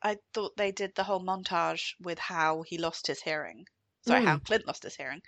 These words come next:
Speaker 2: Mm.
Speaker 1: really well. And that, yes, there are gonna be some consequences to that, particularly when you are the human one.
Speaker 2: Yeah, and I was thinking it's the kind of thing that we haven't really seen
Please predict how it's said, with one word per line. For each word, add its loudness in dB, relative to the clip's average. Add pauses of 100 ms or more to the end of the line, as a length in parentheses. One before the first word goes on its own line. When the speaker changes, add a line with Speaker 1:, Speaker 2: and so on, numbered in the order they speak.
(120)
Speaker 2:
Mm. 2
Speaker 1:
really 4
well. 8
And 2
that, 0
yes, -4
there -2 (140)
are 2
gonna -2
be -6
some -6
consequences -8
to -10
that, -2 (340)
particularly -2
when 0
you 2
are 12
the 6
human 0
one. -2 (500)
Speaker 2:
Yeah, 8 (160)
and 8
I 12
was 8
thinking 6
it's 2
the 4
kind 4
of -2
thing -2
that -4
we 6
haven't 2
really 4 (240)
seen 4